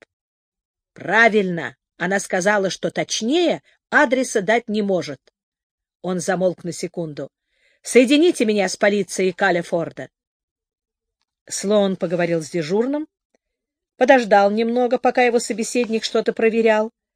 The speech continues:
потом поблагодарил и повесил трубку. Кросби замер посреди комнаты между дверью и столом. «Едем, сэр?»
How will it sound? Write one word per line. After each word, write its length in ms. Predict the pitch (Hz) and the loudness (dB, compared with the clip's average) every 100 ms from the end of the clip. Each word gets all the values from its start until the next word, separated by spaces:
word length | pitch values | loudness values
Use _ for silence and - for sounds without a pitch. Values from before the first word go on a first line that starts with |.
| _ _ _ _ _ | _ _ _ _ _
потом 340 | 196 202 349 - | -2 2 2 2
поблагодарил 800 | 185 170 170 170 170 285 381 - | -2 -2 -2 0 2 2 2 0
и 100 | 220 | -4
повесил 480 | - 165 220 - 190 | -2 -2 -2 -2 -6
трубку. 560 | - 147 - _ - _ _ _ _ _ _ _ _ _ _ _ _ _ | -6 -12 -12 _ -20 _ _ _ _ _ _ _ _ _ _ _ _ _
Кросби 680 | - 151 294 349 294 233 294 | -6 4 6 6 2 0 0
замер 760 | 233 151 190 262 269 240 214 196 | 0 0 4 6 6 4 4 2
посреди 540 | - 202 - 190 180 190 | 2 0 0 -4 -2 -2
комнаты 840 | - 254 277 254 247 254 247 240 _ _ _ - | 4 4 4 2 0 2 0 0 _ _ _ -8
между 400 | 165 208 185 208 | 0 2 2 -2
дверью 460 | 160 202 214 196 190 | 2 2 2 0 -4
и 20 | |
столом. 580 | - - 170 151 - _ _ _ _ _ _ _ _ _ _ _ | -4 -2 -2 -2 -8 _ _ _ _ _ _ _ _ _ _ _
«Едем, 400 | 131 170 320 427 | -4 0 2 0
сэр?» 400 | - - 104 | -4 -8 -8